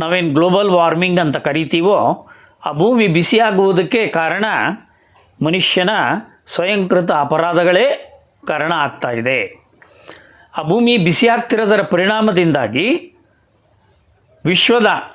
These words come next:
ಬಹಳಷ್ಟು ಕಡೆ ಭೂಮಿಯ ತಳಭಾಗದಿಂದ ಮೀಥೇನ್ ಅಂತಕ್ಕಂಥ ಒಂದು ಗ್ಯಾಸ್ ಉತ್ಪತ್ತಿ ಆಗಿ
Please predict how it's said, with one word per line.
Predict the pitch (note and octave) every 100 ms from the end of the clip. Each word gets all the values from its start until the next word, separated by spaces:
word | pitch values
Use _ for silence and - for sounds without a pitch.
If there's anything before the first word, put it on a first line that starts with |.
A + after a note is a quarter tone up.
| - E3
ಬಹಳಷ್ಟು | D3+ G#3 G#3+ - B3
ಕಡೆ | G#3 F3 A2 E3 A3+ - - - - _ _ -
ಭೂಮಿಯ | D3 A#3 B3 A#3 G#3 D#3 - - -
ತಳಭಾಗದಿಂದ | E3 F#3 G#3+ A3+ G#3+ F3 G#3 G3+ C3 F3 - - _ - - _ _ D3+
ಮೀಥೇನ್ | F#3 A3+ - A#3 A#3
ಅಂತಕ್ಕಂಥ | G#3 F3+ - F3 F#3
ಒಂದು | G3 E3 D#3+
ಗ್ಯಾಸ್ | C3 D3 F#3+ -
ಉತ್ಪತ್ತಿ | D3 - F3+ - E3 C#3 - D3+
ಆಗಿ | E3+ G#3 F3+ A2+ -